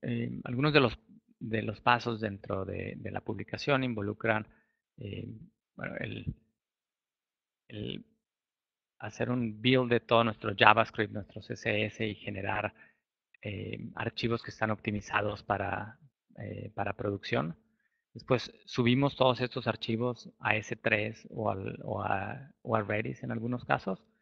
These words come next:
y mandamos notificaciones tanto a GitHub como Slack como Sentry. Em, para todos estos pasos usamos una herramienta que se llama Ember C L I Deploy o otra herramienta que se llama Deploy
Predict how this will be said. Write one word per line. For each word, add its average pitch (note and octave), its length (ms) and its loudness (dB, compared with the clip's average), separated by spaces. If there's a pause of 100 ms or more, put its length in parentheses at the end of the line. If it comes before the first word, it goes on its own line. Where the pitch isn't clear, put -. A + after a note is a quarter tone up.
(400)
y C#3+ 220 0
mandamos C3+ 380 2
notificaciones A#2+ 800 -2
tanto G#2+ 260 -6
a - 20 -8
GitHub G#2+ 500 -4
como G2+ 200 -8
Slack G#2+ 600 -2
como G2+ 220 -8
Sentry. G#2+ 760 -10 (920)
Em, A2 340 -8 (760)
para C3+ 160 -2
todos E3 220 2
estos G3 280 -4
pasos C3+ 400 0 (1300)
usamos B2 480 0
una B2+ 140 4
herramienta A#2 420 2
que - 80 -6
se - 120 0
llama A2 520 2
Ember A2+ 280 0
C - 160 -2
L G#2+ 120 0
I G#2+ 60 0
Deploy G#2 560 -4 (160)
o G#2 580 -6
otra A2+ 240 -2
herramienta G#2+ 300 0
que - 60 -16
se - 60 -10
llama A2 140 -2
Deploy G#2 460 -2